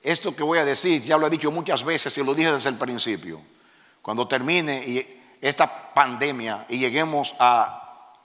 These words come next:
la normalidad, que no sé si va a seguir siendo normalidad, van a ver en los asientos y van a ver a muchos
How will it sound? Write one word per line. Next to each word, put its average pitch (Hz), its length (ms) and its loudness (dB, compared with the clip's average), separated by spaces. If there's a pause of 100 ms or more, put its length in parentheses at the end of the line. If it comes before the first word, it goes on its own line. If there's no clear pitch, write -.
(120)
la 127 200 6
normalidad, 123 960 2
que 113 100 -6
no 127 140 -2
sé 143 160 2
si 120 140 -4
va 117 100 -2
a 113 60 -2
seguir 113 260 -8
siendo 110 260 -8
normalidad, 92 800 -6 (2250)
van 117 260 4
a 120 60 6
ver 123 240 2
en 104 280 -10
los 107 200 -2
asientos 107 640 -2
y - 20 -4
van 110 160 -2
a 107 60 0
ver 110 160 0
a 98 60 2
muchos 110 760 -6